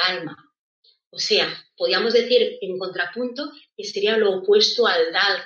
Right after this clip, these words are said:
al, al karma. Igual que en nuestro transitar de vida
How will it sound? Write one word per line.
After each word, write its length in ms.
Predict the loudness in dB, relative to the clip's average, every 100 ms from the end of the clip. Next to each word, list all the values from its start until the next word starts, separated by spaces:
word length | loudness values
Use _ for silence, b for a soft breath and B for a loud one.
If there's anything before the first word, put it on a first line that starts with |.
| -10
al, 180 | -8 -6
al 300 | -6 -8 -4
karma. 420 | -2 -2 -6 -12 -6
Igual 460 | -4 2 2 0 0
que 260 | -2 -2 B -10
en 240 | -8 -6 -8 -6
nuestro 280 | -4 -4 _
transitar 540 | -4 -4 -4 -2 0
de 100 | 2
vida 420 | 2 2 -2 -4